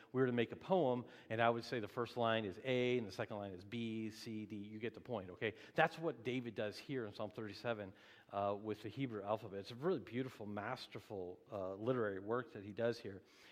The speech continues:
And the reason why I bring that up is because he's actually just trying to, to give a, uh, a theological treatise, if you will, if what he's talking about. But here's one thing I want you to see is in verse seven, uh,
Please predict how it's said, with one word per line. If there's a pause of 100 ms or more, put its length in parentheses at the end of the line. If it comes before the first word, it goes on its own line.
(120)
And
the
reason
why
I
bring
that
up
is
because (320)
he's
actually
just
trying
to,
to (200)
give (380)
a,
uh,
a (120)
theological
treatise,
if
you
will, (240)
if (420)
what
he's
talking
about.
But (320)
here's
one
thing
I
want
you
to
see
is
in
verse (140)
seven, (760)
uh,